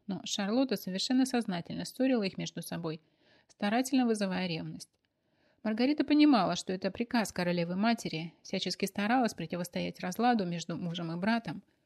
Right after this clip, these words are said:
но неизменно терпела крах. Ночная кукушка, как известно, дневную легко перекукует. И вдруг требование удалить одну из любимых придворных дам,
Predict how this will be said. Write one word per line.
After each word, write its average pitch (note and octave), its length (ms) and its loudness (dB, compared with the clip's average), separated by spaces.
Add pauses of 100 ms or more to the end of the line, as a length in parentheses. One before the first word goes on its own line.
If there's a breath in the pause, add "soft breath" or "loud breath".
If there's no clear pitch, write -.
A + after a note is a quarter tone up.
(380)
но G#3 100 -2
неизменно B3 560 4
терпела F3+ 420 -2
крах. A#3 440 -6 (380)
Ночная F#3+ 360 -4
кукушка, A#3+ 440 -2
как A3+ 180 -2
известно, G#3 460 -4 (100)
дневную A#3 420 2
легко A3+ 360 -4
перекукует. - 840 -10 (1160)
И A#3+ 140 6
вдруг F#3+ 580 0
требование G3+ 640 2
удалить G3+ 440 0
одну A3+ 260 6
из F3+ 100 -2
любимых F3+ 380 -2
придворных F#3 560 -2
дам, B3 320 0